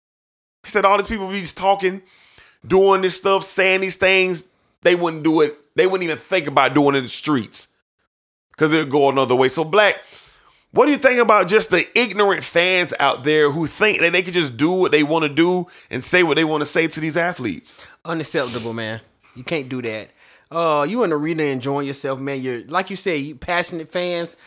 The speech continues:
Speaker 2: but you, uh, you're being disrespectful with it, man. And that's not what the N B A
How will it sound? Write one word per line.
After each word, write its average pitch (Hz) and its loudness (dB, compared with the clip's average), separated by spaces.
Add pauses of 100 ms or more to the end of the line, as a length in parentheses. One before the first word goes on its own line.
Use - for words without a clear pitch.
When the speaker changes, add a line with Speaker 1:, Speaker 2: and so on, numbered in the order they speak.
(280)
Speaker 2:
but 190 -2 (1500)
you, 240 -8
uh, 190 -2 (400)
you're 214 -8
being 220 2
disrespectful 160 -4
with 120 -6
it, 110 -10
man. 127 -4
And 127 -8
that's 156 -4
not 135 0
what 131 -4
the 127 -6
N 131 -6
B 127 -6
A 123 -6